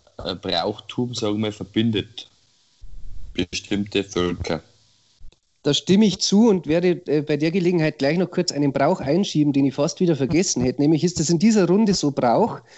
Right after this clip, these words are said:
Speaker 2: dass wir am Biermittwoch unbezahlte Werbung für Brauereien machen. Ähm, Alex, Thomas Alex, wir haben jetzt schon wieder das Problem, dass wir zu viel Alex haben.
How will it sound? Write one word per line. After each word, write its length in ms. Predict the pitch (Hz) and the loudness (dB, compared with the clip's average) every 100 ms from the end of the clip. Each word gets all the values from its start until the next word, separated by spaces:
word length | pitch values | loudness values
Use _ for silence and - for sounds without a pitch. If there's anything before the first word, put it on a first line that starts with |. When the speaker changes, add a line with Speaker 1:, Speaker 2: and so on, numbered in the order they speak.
| - _ - | -20 _ -4
Speaker 2:
dass 320 | 165 - - | -2 -2 0
wir 220 | 180 214 | 2 2
am 160 | 147 139 | 0 2
Biermittwoch 480 | 180 214 - 151 | 2 2 0 -2
unbezahlte 680 | - 175 214 - 151 156 139 | 0 0 0 0 -2 0 0
Werbung 500 | 127 156 185 190 170 | 0 0 0 0 -2
für 160 | 139 147 | -4 -2
Brauereien 520 | 135 139 131 123 160 | 0 2 2 2 0
machen. 360 | 135 110 160 180 - - - - - | 0 -2 -4 -6 -12 -20 -20 -14 -2
Ähm, 340 | 143 143 139 - _ _ | 2 2 0 -4 _ _
Alex, 540 | 147 214 196 - - - - | 0 0 0 -2 -4 -12 -4
Thomas 300 | 185 208 110 | 0 2 0
Alex, 580 | 127 123 117 - - - | 0 -2 -2 -6 -8 -8
wir 80 | - | -4
haben 120 | 139 | -2
jetzt 120 | 175 - | -2 -2
schon 80 | 160 | -2
wieder 120 | 185 | 0
das 100 | 139 | -2
Problem, 240 | 139 135 | -4 -2
dass 120 | 139 131 | 0 -2
wir 80 | |
zu 80 | 123 | -2
viel 120 | 151 | -2
Alex 240 | 117 151 - | -2 -2 -4
haben. 120 | 113 | -6